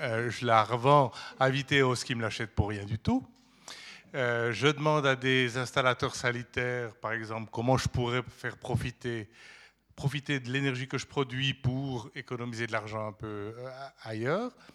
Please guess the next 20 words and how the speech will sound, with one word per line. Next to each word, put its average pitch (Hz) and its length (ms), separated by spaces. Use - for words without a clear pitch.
Personne 117 420
n'a 113 120
de 110 60
réponse. 180 460
Il - 80
me - 40
semble 175 180
que 175 100
ce - 80
qui - 160
manque 208 260
surtout, 196 600
c'est - 240
une 131 140
approche 147 440
systémique, 120 760
c'est-à-dire 143 580
d'avoir 143 520
des 127 160
gens 127 460